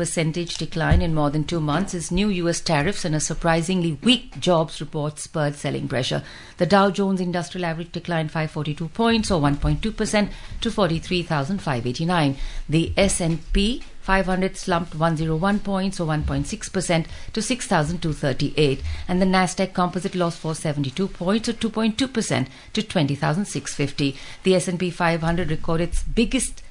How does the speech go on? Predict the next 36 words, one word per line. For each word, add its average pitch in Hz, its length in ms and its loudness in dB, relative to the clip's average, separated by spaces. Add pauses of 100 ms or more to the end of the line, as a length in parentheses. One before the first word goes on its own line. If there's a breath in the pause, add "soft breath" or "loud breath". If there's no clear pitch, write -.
(140 soft breath)
single-day 196 580 2
percentage 160 520 -4
decline 151 400 -2
since 165 300 -4
May 151 100 2
twenty-first, 151 600 0 (260 loud breath)
while 170 140 6
the 170 160 2
Nasdaq 160 440 0
suffered 165 320 -4
its - 180 -6 (120)
biggest 220 380 4
daily 160 340 -2
percentage 139 580 -6
drop 180 240 2 (240 soft breath)
since 226 200 2
April 135 240 -2
twenty-first. 139 720 -2 (340 loud breath)
For 220 100 4
the 226 100 4
week, 226 220 0
the 185 140 4
S 165 160 0
and 170 160 -2
P 180 120 -4
five 160 320 -2
hundred 160 200 -4
fell 156 160 -2 (100)
two 185 120 -4
point 170 320 -4
four 196 100 0
percent 190 360 0
and 139 100 2
Nasdaq 143 380 -2
declined 143 420 0
two 143 140 -6